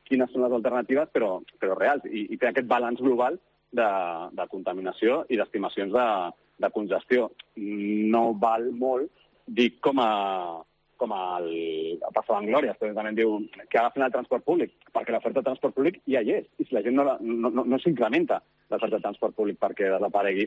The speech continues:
un carril de circulació ni a Glòria ni a Via Laietana. I, en canvi, eh, eh, eh, es redueix la circulació i no hi ha aquesta ampliació de, de capacitat. Em, bueno, aquí el que es troba a faltar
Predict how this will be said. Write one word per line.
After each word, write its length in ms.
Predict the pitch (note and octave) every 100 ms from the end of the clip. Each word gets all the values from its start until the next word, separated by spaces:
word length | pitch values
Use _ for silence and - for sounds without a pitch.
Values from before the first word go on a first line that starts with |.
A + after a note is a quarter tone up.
| C#3
un 60 | A#2+
carril 220 | A2+ A2+
de 60 | G#2
circulació 420 | G#2+ A2+ - G2+ -
ni 220 | A#2+ B2
a 80 | G2
Glòria 320 | G#2 G#2+ B2+ D3 -
ni 160 | B2+
a 80 | A2
Via 160 | G#2 G2
Laietana. 380 | F#2 F2 C3+ F#2+ - _ _
I, 80 | G#2+
en 80 | G2+
canvi, 300 | - A2 C3+ B2+ G#2+ F#2 - _ _
eh, 880 | C3+ A2+ G2 G2 F#2+ F#2 F2+ E2+ E2 - _ _ _ _ _ _ _ -
eh, 380 | A#2 G#2 G2 E2+ F#2 _ _ _ -
eh, 600 | - G2 F#2 F2+ F2+ C#2+
es 240 | - - -
redueix 260 | G#2 G#2
la 80 | A2+
circulació 480 | C3 A2+ B2 C#3+ E3
i 80 | C#3+
no 80 | B2+
hi 80 |
ha 40 | A#2+
aquesta 180 | A2+ A#2+
ampliació 400 | G#2 A2 - G#2
de, 160 | F#2+ F#2 F#2 - G2
de 80 | G2+
capacitat. 560 | F#2 F#2+ G2 F2+ A#2 - _ _ -
Em, 280 | G#2+ F#2 F2+ - -
bueno, 240 | F#2 D#2
aquí 140 | F#2 G2+
el 140 | F#2+
que 100 | G2
es 60 | -
troba 160 | G#2
a 80 | G2+
faltar 320 | G2+ G2 G#2